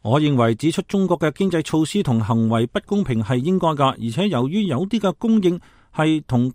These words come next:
國防相關，美國擔心響國防供應方面太過依賴中國，亦都係應該，所以選擇性嘅降低美中經濟嘅依賴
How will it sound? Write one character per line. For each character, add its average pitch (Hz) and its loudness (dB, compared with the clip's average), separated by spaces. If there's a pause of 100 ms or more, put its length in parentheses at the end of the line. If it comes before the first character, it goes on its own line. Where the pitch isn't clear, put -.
國 185 0
防 101 -4
相 160 -4
關， 135 0
美 147 0
國 196 2
擔 226 0
心 233 2
響 196 2
國 185 -2
防 - -2
供 220 2
應 175 0
方 208 -2
面 156 -2
太 170 -4
過 170 -2
依 202 0
賴 147 2
中 208 -2
國， 170 0
亦 143 -6
都 - -6
係 123 -2
應 131 -2
該， 120 0 (240)
所 190 -4
以 208 2
選 160 -2
擇 208 -2
性 160 -4
嘅 160 -4
降 175 0
低 226 0
美 151 0
中 214 0
經 214 2
濟 165 -4
嘅 156 -4
依 185 0
賴 135 2